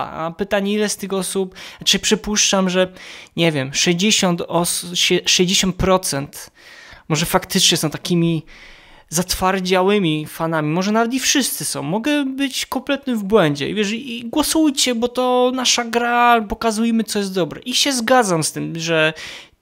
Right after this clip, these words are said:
to, co jest do-, dobre, powinno o tym się mówić, pisać i promować, tak?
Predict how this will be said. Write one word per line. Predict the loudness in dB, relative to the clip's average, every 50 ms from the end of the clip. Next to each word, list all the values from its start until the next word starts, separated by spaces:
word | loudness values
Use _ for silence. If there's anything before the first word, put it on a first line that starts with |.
| _
to, | -4 -2 -2 -2 -2
co | -2 -2 0 2
jest | 2 2 0 -2 -2 -4 -6 -2
do-, | -2 0 0 0 -2 -2 -2 -2 0
dobre, | 2 0 0 2 2 2 2 2 2
powinno | 2 0 -2 -2 -2 -2 -2 -2 0 0 0 0
o | 0 -2
tym | -4 -6 -6 -6 -4 -6 -6 -6 -6
się | -4 -2 0 2 2 4
mówić, | 6 6 6 4 4 0 -2 -2 -2 -4 -8
pisać | -6 -4 -2 0 0 2 2 2 2 2 0 -2
i | -6
promować, | -6 -6 -6 -6 -6 -6 -8 -10 -14 -14 -10
tak? | -6 -4 -4 -4